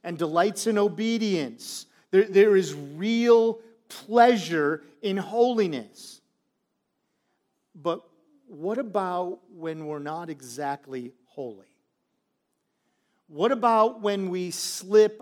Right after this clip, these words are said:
on the way and take delight in disobedience to God's law? What, what then? What do we do when we know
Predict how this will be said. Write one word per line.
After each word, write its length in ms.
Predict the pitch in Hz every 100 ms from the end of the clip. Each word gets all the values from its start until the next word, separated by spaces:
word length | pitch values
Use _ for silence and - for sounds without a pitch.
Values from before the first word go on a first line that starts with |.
| -
on 240 | 160 147
the 80 | 135
way 360 | 120 123 104 98 _ _ _ _ _ _ _ -
and 260 | 180 175
take 440 | - 202 208 208 160
delight 480 | 185 180 180 185 185
in 240 | 156 143
disobedience 1040 | 180 190 175 139 131 120 117 110 117 -
to 100 | -
God's 380 | 127 117 104 -
law? 260 | 104 95 _ _ _ _ _ _ _ _ _ _ _
What, 320 | - 165 254 -
what 280 | 175 170 170
then? 380 | 214 208 120 - _ _ _ _ _ _ _ _ _ _ _
What 320 | 165 202 240
do 120 | 311
we 180 | 302 277
do 760 | 208 208 220 170 160 165 180 190
when 400 | 190 185 180 175
we 180 | 185 226
know 640 | 202 165 135 127 123 139